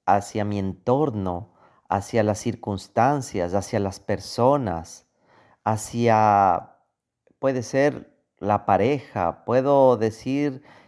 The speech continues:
que es mis hijos, puedo decir que es mi jefe, puedo decir que son mis compañeros de trabajo, puedo decir que es el, el ámbito político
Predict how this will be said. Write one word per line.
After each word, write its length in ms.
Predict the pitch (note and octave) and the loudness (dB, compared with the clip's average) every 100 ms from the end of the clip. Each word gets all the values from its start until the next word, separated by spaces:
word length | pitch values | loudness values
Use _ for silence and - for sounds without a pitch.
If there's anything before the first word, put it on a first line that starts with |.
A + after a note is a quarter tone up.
| _ - | _ -8
que 480 | A2+ A2 A#2 A#2+ | -2 2 2 2
es 120 | C3 C3 | 0 -2
mis 240 | C3 G2+ | -2 -2
hijos, 560 | B2 D#3+ - A2+ F#2+ - | -4 -4 -6 -4 -4 -2
puedo 340 | C3 D3 C#3 | 0 0 0
decir 480 | A#2+ G#2+ C3+ C#3+ - | -4 -4 -4 -4 -6
que 560 | A#2+ A2 A#2 B2 C3+ | -4 0 2 4 4
es 240 | C#3 C3+ - _ _ - | 2 -6 -18 _ _ -12
mi 120 | G#2 | -12
jefe, 500 | G2 C3+ D3+ D3 B2 | -6 0 0 2 -2
puedo 340 | G#2+ C3+ C#3 A#2+ | 2 4 4 2
decir 340 | A2+ C#3 C#3+ | -2 -6 -6
que 80 | C3+ | -6
son 200 | C3 C3 | -4 -4
mis 120 | C3+ | -4
compañeros 540 | C3+ A2+ A2+ A2+ C#3 | -4 -2 -2 -2 -2
de 100 | B2+ | -2
trabajo, 680 | A2 G#2 G2+ C3 C#3+ C3 A2 | 2 4 6 4 2 -2 -2
puedo 280 | C3+ C#3+ C#3+ | -2 -2 -2
decir 400 | B2 C#3+ D3+ D3 - - _ - | -4 -2 -4 -6 -20 -20 _ -2
que 600 | C#3+ C3 C3 C3 C#3+ D#3 | 2 4 4 4 4 2
es 180 | D3+ D#3+ | 0 0
el, 340 | D3+ C#3+ C3 | 2 2 0
el 180 | A2+ A#2 | -2 2
ámbito 1080 | B2+ D#3 D3 C#3 - C#3+ B2+ A#2+ A2 G#2+ - | 0 0 -6 -10 0 4 6 4 2 0 -2
político 1120 | A2 G2+ C#3 F#3 - B2 - A2 G#2 F2+ | -2 0 -4 -6 -6 -8 -6 -4 -4 -4